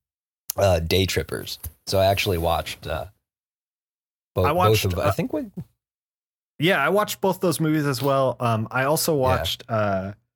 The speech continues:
Speaker 2: like, the first half of Kicking and Screaming, which is not on the Parker Posey collection. And
Speaker 1: Mm.
Speaker 2: I think it's not on the collection because she has, it's, like, kind of an ensemble cast and she kinda has a bit part in it.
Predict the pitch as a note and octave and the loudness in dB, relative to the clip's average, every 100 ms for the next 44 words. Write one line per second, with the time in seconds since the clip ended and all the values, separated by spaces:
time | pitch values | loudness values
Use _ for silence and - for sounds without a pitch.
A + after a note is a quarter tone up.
0 | _ _ _ A#2 A#2 - A#2 - - C#3+ | _ _ _ -4 -4 -2 -4 -4 -2 0
1 | D#3 D3+ - - C3 C3+ C#3+ - B2+ A2 | 0 -2 -8 -4 -2 -2 -4 -6 -2 -2
2 | G2 - - - D#3 B2+ A#2 - B2+ C#3 | -2 -6 -4 0 2 2 -2 -2 0 2
3 | E3+ F#3+ F3 C#3 A#2+ G#2 B2+ D3+ E3+ D#3 | 4 2 0 0 0 0 0 0 0 -2
4 | D#3 D3+ C3+ C3 B2 - _ _ _ _ | 0 0 0 0 -4 -10 _ _ _ _
5 | - D#3+ D#3 C3+ C#3+ B2+ B2+ - B2 B2 | -6 -4 -2 -2 0 0 -2 -2 -2 -2
6 | - G2 E2+ F2+ - _ _ A#2+ A#2 A2 | -4 -6 -6 -10 -16 _ _ -2 0 0
7 | G2+ G2 _ B2 A2+ F2+ A2 - F#3+ - | -2 -6 _ -2 0 0 -2 -2 -2 0
8 | D#3+ D#3 D#3+ C#3+ - C3 A#2+ B2+ A2+ - | 0 0 2 0 0 0 0 -2 -2 0
9 | A2 - A#2 A#2 A#2 A2 - - C3 C#3+ | -2 0 0 0 0 0 -4 -6 -2 0
10 | A#2+ - C#3+ C3 A#2+ A2+ - A#2 B2 A#2+ | -2 -2 -2 0 0 0 0 0 0 -2
11 | - A#2 A#2+ - - G2 - - A#2+ A2+ | -2 -2 0 -2 -8 -8 -6 -4 -2 0
12 | G#2+ G2 A2+ - E3 - C#3+ B2+ | -2 -4 -6 -4 -2 -2 -2 -4